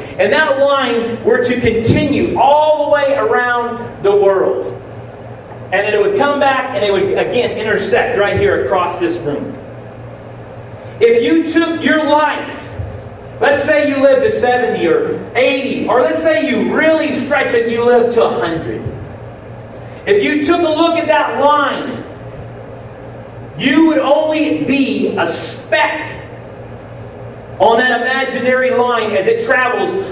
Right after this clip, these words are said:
around this, this, this continent and this, a-, across this world. That's how big your span of life is in the big picture with God.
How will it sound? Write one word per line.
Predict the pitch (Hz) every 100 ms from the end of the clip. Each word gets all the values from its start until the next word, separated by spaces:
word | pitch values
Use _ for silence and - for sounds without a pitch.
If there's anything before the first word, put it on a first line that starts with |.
| 185
around | 202 202 220 226 220 220 - - -
this, | 190 202 202 196 - - -
this, | 170 170 -
this | 170 165 170
continent | - - 131 - 123
and | 143
this, | 160 151
a-, | 147 - - -
across | - 202 190 190
this | 170 -
world. | 156 175 156 - - - - - - - - - - - - -
That's | - 392 -
how | 311 269 -
big | 262 302 277 - - - - - - - -
your | 147 269
span | 269 - 262 294 285 262
of | 220
life | 233 254 233 -
is | 196 180 - - - -
in | 190
the | 202 202
big | 247 247 247
picture | 254 254 247 180
with | 170 170
God. | 180 - - -